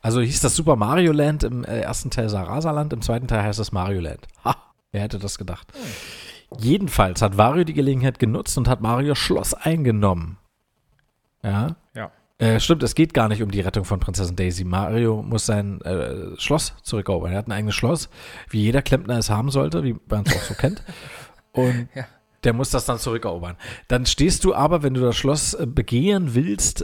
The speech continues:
Speaker 1: äh, hast du davor, ähm, ja, also du musst, äh, sechs Münzen sammeln.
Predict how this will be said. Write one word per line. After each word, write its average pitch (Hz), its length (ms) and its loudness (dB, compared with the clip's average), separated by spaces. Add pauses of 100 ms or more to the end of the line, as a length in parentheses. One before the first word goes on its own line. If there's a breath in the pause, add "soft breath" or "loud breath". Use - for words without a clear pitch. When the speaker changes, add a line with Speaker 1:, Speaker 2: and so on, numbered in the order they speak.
Speaker 1:
äh, 127 560 -2 (120)
hast 143 300 0
du 143 60 0
davor, 139 600 2 (1040 loud breath)
ähm, 117 640 0 (1500)
ja, 123 360 0
also 131 220 2
du 131 80 4
musst, 156 280 2
äh, 151 120 4
sechs - 540 0 (320)
Münzen 104 380 -6
sammeln. 78 300 -12